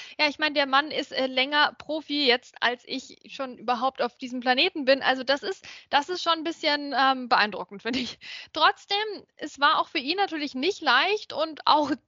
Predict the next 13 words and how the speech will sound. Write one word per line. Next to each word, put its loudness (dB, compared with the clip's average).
dieses, -6
äh, 2
Q-School-Finale 0
zwischen -10
Rory 2
McLeod 0
und -12
Fergal -2
O'Brien 2
kam 2
jetzt -10
relativ 2
weit 0